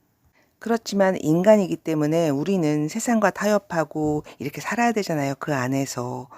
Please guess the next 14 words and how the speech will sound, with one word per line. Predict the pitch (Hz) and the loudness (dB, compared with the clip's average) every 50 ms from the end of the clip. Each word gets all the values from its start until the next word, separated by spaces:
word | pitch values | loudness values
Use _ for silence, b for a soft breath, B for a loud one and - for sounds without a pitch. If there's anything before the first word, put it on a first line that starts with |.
| B B B B B - | B B B B B -8
내가 | 143 139 | -6 -4
뭐 | 139 143 | -4 -4
갖고 | - - - - - - | -4 -6 -8 -6 -2 -2
싶은 | - - - 143 | -2 -2 -4 -8
것도 | 139 135 - - | -8 -8 -8 -10
갖고 | - - - - - _ _ _ - - 139 131 131 131 131 | -8 -8 -8 -8 -8 _ _ _ -12 -8 -6 -6 -4 -4 -4
뭐 | 135 131 127 135 | -4 -2 0 0
이렇게 | 147 151 - - - - - | 0 -2 -4 -8 -14 -16 -16
살아야 | - - - - 208 208 202 | -14 -10 -6 -4 -4 -4 -4
되잖아요. | - 180 - - 143 139 135 131 135 147 165 160 - B B B B B B B B B B | -6 -6 -6 -6 -6 -6 -6 -6 -6 -4 -6 -6 -8 B B B B B B B B B B
그런 | - 214 240 247 247 233 226 214 185 | 0 4 6 6 6 6 6 4 2
과정에서 | - 139 165 - 170 165 156 151 156 202 214 | 0 -4 -2 -2 -2 -2 -2 -2 -2 -2 -2
깨끗한 | - 247 247 247 - 233 - - 175 175 156 - | -2 -4 -6 -6 -8 -14 -10 -8 -6 -6 -6 -6
자수의 | - - - 127 - - - 180 165 147 139 139 135 131 | -6 -6 -6 -4 -4 -4 -2 -2 -2 -2 -2 -4 -6 -10